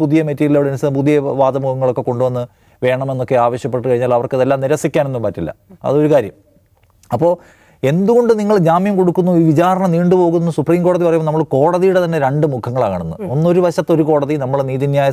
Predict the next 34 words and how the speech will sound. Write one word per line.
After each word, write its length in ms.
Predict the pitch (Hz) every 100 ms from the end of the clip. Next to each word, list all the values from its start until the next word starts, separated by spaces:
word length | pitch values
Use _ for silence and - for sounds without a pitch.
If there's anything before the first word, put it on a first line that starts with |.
| 135
സംവിധാനത്തിൽ 480 | 123 127 127 131 127
നമ്മൾ 140 | 123 123
വലിയ 240 | 117 131 123 - - -
പ്രതീക്ഷിക്കുന്ന 540 | 123 131 147 131 135 127
ഒരു 100 | 139
കോടതി, 300 | 123 113 127 - 127
ഒരു 120 | 139
വശത്ത് 300 | 123 117 - 139 123
ഈ 20 | 113
വിചാരണ 340 | 110 117 117 104
നീട്ടിക്കൊണ്ടേ 520 | 107 110 113 107 110 107
പോകുന്നു. 260 | 92 80 76 _ _ _ _ _ -
അപ്പുറത്ത് 320 | 117 160 139 139 131
വിചാരണ 340 | 120 139 143 143
നീണ്ടുപോകുന്നതിനെക്കുറിച്ച് 800 | 131 143 127 120 113 113 101 - 101
വേദനിക്കുന്ന 460 | 110 120 107 98 95
വേറൊരു 260 | 101 104 87
കോടതി. 200 | 85 78 110
രണ്ടും 180 | 170 208
കോടതിയാണല്ലോ. 480 | 214 214 160 87 190 160 _ -
ഒന്ന് 120 | 135 165
പരമോന്നത 360 | 165 185 208 208
കോടതിയാണെന്നുള്ളൂ. 500 | 196 185 165 156 110 78 107
ഒരു 80 | 180
കോടതിയെ 300 | 190 202 214 214
ഇത് 60 | 202
വൈകിക്കുന്നു, 440 | 185 190 170 165 160 - _ _ 156
ഇരയ്ക്ക് 280 | 147 156 180 156
നീതി 180 | 156 170
കിട്ടാത്ത 360 | 147 156 151 151
വിധം 160 | 156 180
ഇത് 60 | 165
നീട്ടിക്കൊണ്ടേ 480 | 165 175 180 170 175 139
പോവുകയാണ്. 420 | 139 117 98 82